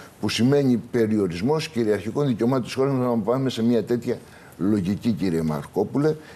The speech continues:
Και από αυτήν την άποψη, λοιπόν, δεν είναι τυχαία όλα αυτά τα θέματα. Εμείς θεωρούμε ότι πρέπει να επαγρυπνεί ο λαός και ο κόσμος, να καλλιεργηθεί το κλίμα της αντίστασης, της ανυπακούειας και βεβαίως,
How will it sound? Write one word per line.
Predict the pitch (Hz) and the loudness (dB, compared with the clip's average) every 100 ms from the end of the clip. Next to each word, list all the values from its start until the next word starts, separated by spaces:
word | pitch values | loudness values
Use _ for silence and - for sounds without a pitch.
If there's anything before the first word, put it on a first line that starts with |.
| - | -4
Και | 120 | -2
από | 110 113 | 0 -2
αυτήν | 113 | -2
την | 131 | 0
άποψη, | 123 117 | 0 -2
λοιπόν, | 113 131 117 | -2 -2 0
δεν | 135 139 | 0 2
είναι | 117 | 0
τυχαία | 85 82 98 85 | -2 -4 0 0
όλα | 85 | -2
αυτά | 80 | -4
τα | 73 | -6
θέματα. | - 92 113 127 135 - - - | -4 -2 -2 -2 -6 -8 -20 -6
Εμείς | - 123 120 | 0 2 2
θεωρούμε | 117 120 113 | 2 2 2
ότι | 95 | 0
πρέπει | 110 113 107 | -2 0 0
να | 107 | 0
επαγρυπνεί | 92 98 87 85 104 110 | 0 -2 -4 -4 0 2
ο | 87 | 2
λαός | 73 73 95 | 0 0 -2
και | 76 | -4
ο | 69 | -2
κόσμος, | 87 98 131 143 - 101 - | -2 0 -2 -4 -8 -12 -2
να | 110 | -2
καλλιεργηθεί | 113 113 117 107 107 151 | 0 2 2 0 0 0
το | 127 | -2
κλίμα | - 139 123 | 0 2 2
της | 104 98 | 0 -2
αντίστασης, | 92 85 98 98 117 135 147 - | -2 -2 -4 -2 -4 -2 -6 -6
της | - | -2
ανυπακούειας | 107 95 87 87 143 | -2 0 0 2 0
και | - | 0
βεβαίως, | 113 101 101 147 - | 0 2 4 2 0